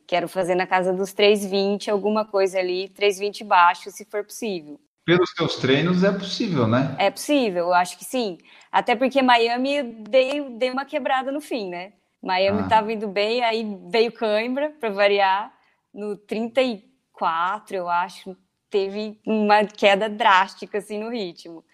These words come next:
Speaker 2: Nossa,
Speaker 1: As
Speaker 2: você tem
Speaker 1: câimbras
Speaker 2: que
Speaker 1: me
Speaker 2: trabalhar.
Speaker 1: acompanham. É, é um, é um, é um efeito colateral de treinar no zero, né? Eu tenho que conviver com isso, tenho que saber lidar com isso. Na meia, nos, baixar do um e quarenta também, porque assim, foi a u-, a única meia que eu fiz foi aquela de Floripa, eu nunca mais tinha feito.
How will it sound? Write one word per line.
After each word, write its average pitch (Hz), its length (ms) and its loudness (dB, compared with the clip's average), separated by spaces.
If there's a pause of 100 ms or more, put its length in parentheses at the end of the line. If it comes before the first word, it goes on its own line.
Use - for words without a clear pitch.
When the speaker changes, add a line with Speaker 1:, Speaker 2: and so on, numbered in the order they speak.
(160)
Speaker 2:
Nossa, - 240 -4
Speaker 1:
As - 60 -4
Speaker 2:
você - 60 -4
tem 240 80 0
Speaker 1:
câimbras 233 200 2
Speaker 2:
que 247 60 0
Speaker 1:
me 247 60 4
Speaker 2:
trabalhar. 269 260 2
Speaker 1:
acompanham. 220 600 0 (440)
É, 285 120 4 (220)
é 339 60 4
um, 392 100 0
é 285 220 0
um, 392 180 -2
é 269 140 0
um 311 100 -2
efeito 339 340 -8
colateral 330 520 -4
de 330 100 -10
treinar 370 320 -6
no 370 60 -6
zero, 302 400 -4
né? 190 120 -6
Eu 196 100 -4
tenho 214 180 -6
que 214 100 -18
conviver 262 400 -2
com 359 140 -10
isso, 262 280 -6
tenho 196 200 -6
que 185 80 -18
saber 214 280 -2
lidar 247 260 -2
com 302 140 -6
isso. 254 440 -6 (360)
Na 240 220 6
meia, 311 300 4
nos, 339 200 -6
baixar 247 460 0
do 311 120 -6
um 359 60 -4
e 349 60 -6
quarenta 294 420 -4
também, 247 200 -4
porque 381 140 -8
assim, 349 240 -2
foi 294 140 4
a 285 60 0
u-, 311 100 -4
a 285 180 2
única 480 380 -6
meia 269 240 -2
que 247 100 -6
eu 226 60 -6
fiz 240 240 -12
foi 294 120 -2
aquela 311 260 -2
de 302 100 -12
Floripa, 392 360 -8
eu 220 60 -6
nunca 247 200 -6
mais 349 180 -6
tinha 370 160 -8
feito. 196 440 -4